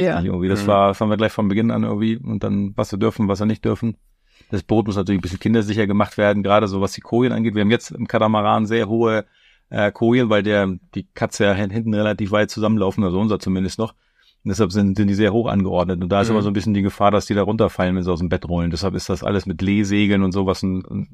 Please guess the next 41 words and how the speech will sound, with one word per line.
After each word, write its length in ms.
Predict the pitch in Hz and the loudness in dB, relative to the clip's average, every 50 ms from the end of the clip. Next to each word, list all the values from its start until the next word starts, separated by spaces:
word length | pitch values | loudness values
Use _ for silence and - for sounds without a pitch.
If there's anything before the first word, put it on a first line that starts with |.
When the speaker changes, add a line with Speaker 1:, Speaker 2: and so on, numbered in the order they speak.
| - - | -18 -14
Speaker 2:
was 340 | - - - 107 107 98 - | -10 -10 -6 -4 -6 -6 -4
beim 160 | - 95 92 | -2 0 0
normalen 320 | 95 95 98 98 98 101 98 | 2 2 2 2 2 2 0
Boot 160 | 98 98 92 | -2 -2 -2
im 60 | 95 | -4
Sturm 380 | 90 - - 110 110 113 113 110 | -4 -4 -2 0 2 2 2 2
irgendwie 220 | 107 104 101 107 | 2 0 0 0
ge-, 180 | 101 107 104 101 | 0 0 -2 -2
gemacht 320 | 101 107 107 104 - - | -2 -2 -4 -4 -4 -4
oder 160 | 98 95 92 90 | -4 -2 -2 -2
bei 100 | 90 87 87 | -2 -2 -2
langen 240 | 95 101 101 98 98 | 0 0 2 2 2
Seestrecken 520 | 95 110 104 - - 110 101 104 98 98 _ _ _ _ _ - - _ - | 2 0 -2 0 -2 -2 -2 -2 -4 -4 _ _ _ _ _ -20 -20 _ -4
ausgefaltet 540 | - 117 113 - 123 - - 117 104 104 101 | -4 -4 -2 -2 -4 0 2 2 2 2 2
werden 200 | 104 107 98 95 | 2 2 2 4
würde, 200 | 92 107 107 104 | 2 2 2 2
haben 120 | 92 95 92 | 2 2 2
wir 80 | 101 92 | 0 0
permanent 400 | - 104 95 95 92 90 87 80 | 0 0 0 2 2 0 -2 -2
drauf, 220 | 85 90 90 80 | 0 -2 -2 0
dass 140 | 87 90 - | -2 -6 -6
die 100 | - 85 | -6 -6
Kinder 260 | - 98 98 95 90 | -4 -2 -2 -2 0
immer 380 | 101 98 95 92 90 90 90 82 - | 0 0 2 2 0 0 -2 -6 -8
safe 240 | - - 101 98 | -6 -2 -2 -2
sind 220 | 92 - - 85 82 | -2 -2 -4 -2 0
und 80 | 90 90 | 0 0
nirgendwo 240 | 92 92 87 87 85 | 0 0 -2 -2 -2
rausfallen 380 | 87 92 - - 90 85 82 | -2 -4 -4 -2 -4 -4 -4
können, 160 | - 87 80 | -2 -4 -4
ne? 140 | 80 87 101 - _ _ _ _ _ _ - - | -4 -4 -4 -8 _ _ _ _ _ _ -6 -2
Speaker 1:
Und 80 | 175 190 | 0 0
das 120 | 175 - | 0 -2
pädagogisch 640 | - - 185 175 175 170 175 180 175 170 180 170 - | -2 -2 0 0 0 0 0 -2 -2 -2 -4 -6 -4
Unwertvolle, 1040 | 175 190 196 190 190 190 185 - _ _ - 233 190 - - - 208 202 202 220 220 - - _ - - - - _ _ | -2 -2 0 0 2 0 -2 -2 _ _ -16 -16 -14 -6 0 0 0 2 2 -2 -2 -4 -8 _ -20 -20 -20 -20 _ _
das 140 | - 190 180 | -2 -2 0
ist 80 | 175 196 | 2 2
aber 180 | 202 196 202 196 | 2 4 4 4
eher 260 | - 208 208 196 190 | 4 4 4 4 2
das, 200 | 196 220 196 196 | 2 -2 -4 -4
was 220 | 202 202 - - | -4 -4 -4 -8